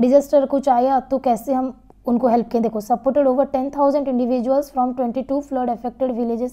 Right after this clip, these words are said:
across Assam's eleven district। So ऐसे करके ये लोग, अ, रूरल ट्रांसफॉर्मेशन, वाटर सिक्योरिटी, इंस्टीट्यूट बिल्डिंग,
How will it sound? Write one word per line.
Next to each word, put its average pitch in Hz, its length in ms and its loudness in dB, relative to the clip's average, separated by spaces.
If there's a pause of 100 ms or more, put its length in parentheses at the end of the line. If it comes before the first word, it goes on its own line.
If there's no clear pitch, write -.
across 254 240 -4 (580)
Assam's 262 540 -6
eleven 240 380 2
district। 220 400 -6 (840)
So 294 80 -4
ऐसे 285 220 0
करके 359 200 -2
ये 330 80 0
लोग, 311 260 -4
अ, 247 120 -4
रूरल 269 340 0
ट्रांसफॉर्मेशन, 240 720 -2
वाटर 240 260 -2
सिक्योरिटी, 240 840 -4 (260)
इंस्टीट्यूट 247 440 -2
बिल्डिंग, 226 480 -2